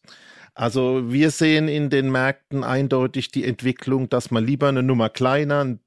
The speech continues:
eine Nummer normaler, auch vor dem Blick des Wiederverkaufs eine Immobilie erwerbt, erwirbt und natürlich deswegen die super Luxusimmobilie mit dem Schwimmbad, die lassen wir jetzt mal ganz außen vor.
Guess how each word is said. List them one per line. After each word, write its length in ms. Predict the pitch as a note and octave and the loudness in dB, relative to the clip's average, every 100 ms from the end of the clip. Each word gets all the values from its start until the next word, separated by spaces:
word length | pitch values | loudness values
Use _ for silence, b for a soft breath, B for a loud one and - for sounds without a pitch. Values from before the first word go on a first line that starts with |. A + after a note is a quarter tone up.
| C3 | -4
eine 160 | A#2+ | -2
Nummer 300 | A#2+ C#3 A#2+ | 0 0 0
normaler, 840 | A#2+ A2+ A#2 B2+ C#3 D3 D3+ D#3 D3 B B - | 2 2 2 2 2 2 2 0 -4 B B -4
auch 200 | B2+ C3 | 0 0
vor 240 | - C3+ | 2 2
dem 180 | B2+ A#2+ | 2 -2
Blick 320 | - C3 - | -2 -4 -2
des 220 | A#2+ - | -6 -2
Wiederverkaufs 800 | A#2+ D3+ D3+ D#3+ - D#3 D3 C#3+ | 0 2 0 0 -2 0 0 0
eine 100 | D3 | -2
Immobilie 560 | C#3 D3+ C#3+ D#3 D#3 D3+ | 0 0 0 -2 0 0
erwerbt, 680 | C3 D3 D3 D3+ E3 - - B D#3 | 2 0 0 -2 -6 -12 -20 B -4
erwirbt 560 | B2 B2+ E3 E3 - | -2 2 0 -2 -6
und 300 | C3 C3 A#2+ | -2 -2 -2
natürlich 500 | B2+ - C#3+ B2+ B2+ | -8 -2 -2 -2 -2
deswegen 640 | - B2+ C3 C3 B2+ C3+ B2+ B B B | -4 -2 0 0 0 -2 -4 B B B
die 120 | B2 | -6
super 400 | A#2+ - C3+ C3 | -6 -4 -6 -4
Luxusimmobilie 1160 | B2+ B2+ - B2+ C3 A#2+ G#2+ B2 B2 A#2 B2 B2 | -6 -6 -8 -8 -4 -4 -2 -4 -4 -4 -4 -4
mit 260 | A2+ B2 - | -6 -8 -6
dem 120 | G#2+ | -6
Schwimmbad, 680 | - - C3+ C#3+ C3+ C3+ B2 | -6 -4 -2 2 2 2 0
die 60 | |
lassen 240 | A#2 A#2 A#2+ | -2 -4 -6
wir 40 | |
jetzt 140 | A2+ A2+ | -8 -8
mal 100 | G2+ | -8
ganz 300 | B2 C#3 - | -6 -6 -4
außen 340 | A2+ A2+ A2 | -4 -4 -6
vor. 440 | - A2 A#2 D3 | -8 -4 -2 -4